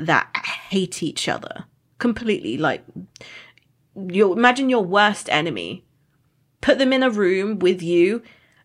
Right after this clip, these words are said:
and you will kill each other. You will rip apart, apart, each other apart. But if you had a telepathic link between you two where you, each other could experience the other's emotions, empathy is a great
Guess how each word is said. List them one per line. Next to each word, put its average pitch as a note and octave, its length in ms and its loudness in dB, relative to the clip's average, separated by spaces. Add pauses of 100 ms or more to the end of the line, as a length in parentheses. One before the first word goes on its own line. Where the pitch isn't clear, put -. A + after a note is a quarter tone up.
(140)
and F3 180 4
you F3+ 200 -4
will F3+ 100 0
kill A3+ 200 -2
each D#3 140 -4
other. C3 140 -4
You C#3+ 100 -2
will D#3+ 140 -2
rip G#3+ 220 -2
apart, - 260 -6 (140)
apart, F#3 420 -6
each F#3 160 -4
other F#3+ 180 2
apart. E3 460 2 (340)
But B3 220 4
if B3 180 0
you D#4 180 6
had A#3+ 300 6
a B3+ 40 -2
telepathic G#3+ 600 -2
link E3 260 -4
between F3+ 440 -2
you G#3+ 100 -2
two A3 300 -2
where F3+ 180 2
you, E3+ 220 -4
each - 240 -4
other G3+ 200 0
could F#3 180 -2
experience F3 680 0
the F3+ 140 -4
other's F3+ 320 0
emotions, E3+ 680 -2 (360)
empathy A#3+ 520 2
is D#3+ 160 -6
a - 40 -18
great F3+ 600 -2